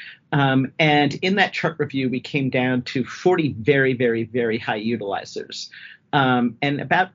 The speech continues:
eighty to eighty-five percent, if I'm remembering correctly, um, had a behavioral health diagnosis. So there's a very, very high, like, there are comorbidities, but there's a very high behavioral health, substance use disorder, mental health, um, sort of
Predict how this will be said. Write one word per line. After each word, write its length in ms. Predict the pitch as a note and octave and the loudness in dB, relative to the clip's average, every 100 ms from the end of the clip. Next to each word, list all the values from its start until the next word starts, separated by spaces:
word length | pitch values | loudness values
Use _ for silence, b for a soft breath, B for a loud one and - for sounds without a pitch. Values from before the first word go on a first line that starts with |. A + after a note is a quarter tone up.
| D#3+ | -2
eighty 320 | F3 G#3 G3+ | -2 -2 -6
to 180 | - D3+ | -2 -2
eighty-five 460 | D#3+ - C#3+ C#3 | -2 -2 -2 -4
percent, 640 | - C3+ - - A#2+ A2+ | -6 -6 -6 -2 -2 -2
if 60 | A#2 | -2
I'm 140 | B2 | 0
remembering 400 | A#2+ B2+ C3 C3+ | 2 2 0 -2
correctly, 640 | A#2+ B2+ A2+ B2+ A2 G#2 G#2+ B B B | -2 -2 -2 0 0 0 -6 B B B
um, 180 | C#3 B2 | 2 2
had 260 | - E3+ D#3+ | 0 2 2
a 40 | |
behavioral 540 | C#3 C3+ D3 C3+ A#2+ | 0 0 0 0 -2
health 320 | A#2+ B2+ A#2+ - | -2 -4 -6 -4
diagnosis. 920 | G#2+ A2 A2 - - - - - - B B B | -4 -4 -6 -8 -10 -14 -14 -16 -18 B B B
So 180 | - C#3+ | 2 4
there's 220 | D3 C#3 | 4 2
a 80 | A#2+ | 0
very, 600 | A2+ A2 D3+ D#3+ D#3+ D3+ | 0 2 4 4 2 0
very 420 | C3+ C3 B2 B2 | -2 0 0 -2
high, 540 | - - D#3+ C#3 C3+ | -4 2 4 4 2
like, 140 | - B2+ | -2 -4
there 100 | A#2+ | -6
are 20 | |
comorbidities, 800 | - F#3+ F3 C3 A#2+ A#2+ A2 - | -4 -4 -2 -2 0 -2 -4 -6
but 120 | B2 | -6
there's 200 | A#2+ A#2 | -4 -4
a 60 | A#2 | -6
very 480 | A#2 C3+ C#3 C#3 C3+ | -2 0 2 2 0
high 480 | - A#2+ A2+ A2 A2 B B B - | 2 2 2 -2 -6 B B B -6
behavioral 640 | C3 - D3 C#3+ B2+ B2 | -4 0 0 2 0 -2
health, 300 | - A#2 A2+ | -4 -4 -4
substance 400 | - A#2 A#2 A2 | -6 -6 -6 -2
use 180 | D#3+ D#3 | -2 -2
disorder, 400 | D3 D3 C#3 C3 | -6 -2 0 0
mental 360 | A#2+ B2 B2 | -2 -4 -6
health, 320 | B2 A2+ A2 - B B B B - | -4 -2 -4 -6 B B B B 0
um, 520 | C#3+ B2+ A#2+ A2+ A#2 | 2 2 2 -2 -4
sort 260 | - D3 B2 | -4 -2 0
of 220 | A#2+ A2 | -2 -4